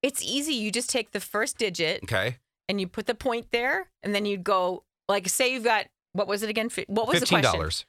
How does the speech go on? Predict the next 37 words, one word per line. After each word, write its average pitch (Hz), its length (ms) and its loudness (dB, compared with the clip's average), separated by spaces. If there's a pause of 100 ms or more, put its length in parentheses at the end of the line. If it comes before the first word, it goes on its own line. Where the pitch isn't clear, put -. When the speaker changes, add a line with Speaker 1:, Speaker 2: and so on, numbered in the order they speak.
(160)
Speaker 1:
Okay, 208 180 0
yeah, 185 200 0
you're 180 200 -6
fifteen 233 400 -6
dollars, 180 360 0
so 196 100 -4
you 185 60 -2
Speaker 2:
Mm-hmm. 165 80 -2
Speaker 1:
just 170 180 -4
go, 151 220 0
okay, 147 260 -2
so 156 240 -2
it - 20 0
would 151 100 0
be 143 140 -4
one 175 400 -2
point 175 380 -4
five 156 400 0
oh, 147 160 0
so 147 220 -2
it's 143 180 -6
one 170 340 -2
fifty, 160 640 -4 (300)
so - 160 -4
you 175 80 0
take - 240 -4
your 175 100 -4
one 170 140 0
fifty 170 240 -4
times 165 240 -2
two, - 240 -4 (520)
three 262 120 6
dollars. 339 420 6
Speaker 2:
Oh! 170 760 2 (400)
Speaker 1:
That's 214 200 2
the 220 100 0
only 254 320 0